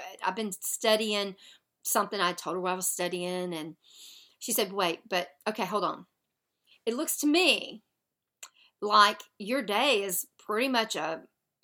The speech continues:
eighteen, twenty hour day. And you,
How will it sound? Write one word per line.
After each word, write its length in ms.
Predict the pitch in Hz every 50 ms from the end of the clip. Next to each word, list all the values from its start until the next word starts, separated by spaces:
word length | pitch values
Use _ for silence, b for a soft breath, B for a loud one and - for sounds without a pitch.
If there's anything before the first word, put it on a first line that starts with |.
| _ -
eighteen, 560 | 208 202 - - - 247 220 208 208 208 208
twenty 380 | - - - 262 202 214 214 208
hour 240 | 196 185 175 165
day. 480 | 165 185 208 - - - - - - _ _ _ _ _ _ _ _ _ _ _ _ _ _ _ _ _ _ _ _ _ _ _ _ _ _ _ _ _ _ _ _ _ _ _ _ _ _ _ _ _ _ _ _ _ _ _ _
And 160 | 214 202 202
you, 180 | 208 208 220 -